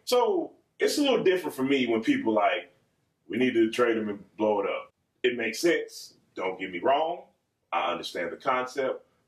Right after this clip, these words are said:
But y'all have to understand where I come from with that.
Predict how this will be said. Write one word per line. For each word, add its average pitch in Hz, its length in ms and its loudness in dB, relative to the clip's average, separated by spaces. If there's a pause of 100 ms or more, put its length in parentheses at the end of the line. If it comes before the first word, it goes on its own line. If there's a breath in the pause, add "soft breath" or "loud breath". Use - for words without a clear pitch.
But - 160 -10
y'all 127 260 2
have - 220 -2
to - 200 -10
understand 92 800 -4 (120)
where - 340 -12 (220)
I - 240 0
come 113 180 -8
from - 240 -10
with - 140 -18
that. - 220 -14